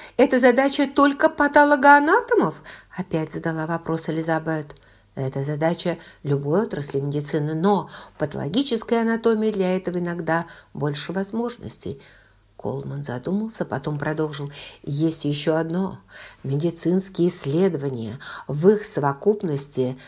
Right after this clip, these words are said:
напоминают постройку стены. Кто-то закладывает в неё первый камень знания, кто-то второй, и она постепенно растёт. Наконец, кто-нибудь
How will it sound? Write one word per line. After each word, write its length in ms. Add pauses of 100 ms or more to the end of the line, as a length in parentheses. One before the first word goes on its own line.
(140)
напоминают 840
постройку 580
стены. 480 (600)
Кто-то 460
закладывает 920
в 40
неё 240
первый 380
камень 480
знания, 680 (420)
кто-то 480
второй, 760 (340)
и 100
она 800
постепенно 760
растёт. 680 (260)
Наконец, 640
кто-нибудь 760